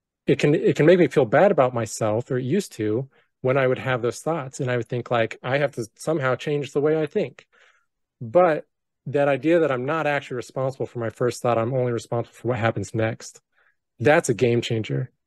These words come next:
Uh, because then I can catch myself, be like, "Okay, it,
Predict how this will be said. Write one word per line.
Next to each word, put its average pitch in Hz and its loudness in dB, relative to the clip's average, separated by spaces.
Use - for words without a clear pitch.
Uh, 123 0
because 120 2
then 143 6
I 151 6
can 127 -2
catch 180 6
myself, 123 2
be 123 0
like, 117 2
"Okay, 110 -2
it, - -6